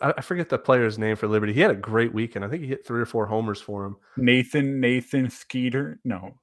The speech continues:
Speaker 2: Nathan
Speaker 1: Ke-, Keeter?
Speaker 2: There's
Speaker 1: Ke-,
Speaker 2: too many
Speaker 1: Keating? Keating? Keeter? God, that's so bad of us. We should have came
Speaker 2: Ke-,
Speaker 1: prepared.
Speaker 2: Keatle, Nathan Keatle,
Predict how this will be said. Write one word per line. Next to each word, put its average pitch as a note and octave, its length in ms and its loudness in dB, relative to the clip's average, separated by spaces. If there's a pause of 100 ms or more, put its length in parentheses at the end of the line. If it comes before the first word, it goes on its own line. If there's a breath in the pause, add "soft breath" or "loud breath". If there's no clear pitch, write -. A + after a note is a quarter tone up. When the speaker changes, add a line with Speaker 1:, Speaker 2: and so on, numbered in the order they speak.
(160)
Speaker 2:
Nathan A#2+ 680 0 (840)
Speaker 1:
Ke-, - 320 -4
Keeter? D3+ 400 0
Speaker 2:
There's E3 240 2
Speaker 1:
Ke-, - 40 -12
Speaker 2:
too A#3 80 -2
many G3+ 160 0
Speaker 1:
Keating? F3+ 440 2 (200)
Keating? F3+ 420 0 (140)
Keeter? F3 380 -2 (800 soft breath)
God, F#2+ 300 2
that's A2 160 -2
so G#2 180 0
bad G2 220 2
of G2 100 -2
us. G2 180 -2
We A#2+ 60 -4
should A#2 160 -6
have - 80 -10
came G#2 160 -2
Speaker 2:
Ke-, F2+ 40 -4
Speaker 1:
prepared. G2+ 280 -2
Speaker 2:
Keatle, C#3+ 400 4
Nathan D3 480 6
Keatle, C#3 600 0